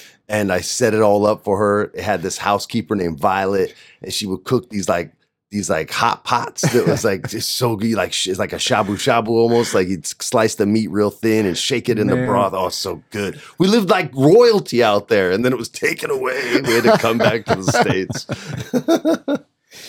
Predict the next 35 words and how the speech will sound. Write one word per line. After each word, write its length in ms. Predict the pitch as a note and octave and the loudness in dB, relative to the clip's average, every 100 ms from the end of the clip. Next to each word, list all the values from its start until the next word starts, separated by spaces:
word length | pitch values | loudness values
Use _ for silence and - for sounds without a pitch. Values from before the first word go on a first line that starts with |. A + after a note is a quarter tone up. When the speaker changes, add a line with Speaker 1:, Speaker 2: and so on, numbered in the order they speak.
| - - - - _ _ _ _ E4+ | -20 -20 -20 -20 _ _ _ _ -2
Speaker 2:
which 160 | - | 4
I 60 | A#3+ | 6
would 200 | G3 E3 | 6 4
say, 300 | - F3+ F3 | 4 4 6
I 100 | G3 | 4
know 180 | F#3+ F#3+ | 4 4
it's, 300 | F#3 - - - - - | 2 0 -8 -10 -12 -10
<clears throat> 220 | B2+ A2 | -10 -12
might 180 | - D#3+ | -4 0
be 100 | C3+ | 2
hard 260 | C#3+ C#3 - | 4 2 0
to 140 | B2+ | -2
answer 240 | D#3 - | -2 -2
that, 180 | B2 A#2 | -2 -2
but 120 | A#2 | -2
which 260 | D3 A#3 - | -4 -6 -6
one 260 | F3+ D#3 D3 | -4 -2 -2
of 80 | B2+ | -2
the 60 | |
movies 400 | B2 C3 B2+ A#2+ | -2 -2 -2 -2
you 80 | A#2+ | -4
did, 320 | G2+ B2 A#2+ | -2 0 0
you 80 | A#2 | -4
felt 400 | - B2 A#2+ A#2+ | -6 -4 -4 -4
like, 180 | G#2+ G#2+ | -10 -8
"Man, 520 | A2+ B2 A2+ G2 F#2+ | -6 -4 -4 -6 -12
that's, 480 | - - - - - - | -18 -16 -14 -12 -12 -4
that 100 | C3+ | -2
was 160 | C3 | 0
my 200 | A#2+ A#2 | -2 -4
favorite"? 680 | A2 - A#2 G#2 F2+ - - - - _ _ _ _ _ _ - | -6 -6 -6 -6 -10 -12 -20 -20 -20 _ _ _ _ _ _ -2
Or 160 | C3+ | 0
each 260 | D#3+ D3+ - | 2 0 0
one 220 | D3+ D3+ | 2 2
has 840 | B2+ D3 C#3+ C3+ C3 A#2+ - - | 0 0 2 2 0 -2 -6 -8